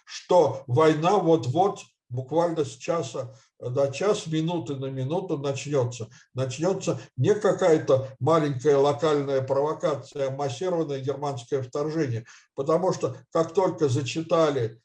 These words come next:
в частях вермахта, сконцентрированных тогда на германо-советской границе, э, приказ о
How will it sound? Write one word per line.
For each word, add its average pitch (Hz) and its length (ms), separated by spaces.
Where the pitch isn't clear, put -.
в 127 640
частях 151 460
вермахта, 139 520
сконцентрированных 127 1080
тогда 123 340
на 120 380
германо-советской 131 1080
границе, 127 720
э, 117 420
приказ 143 680
о 135 280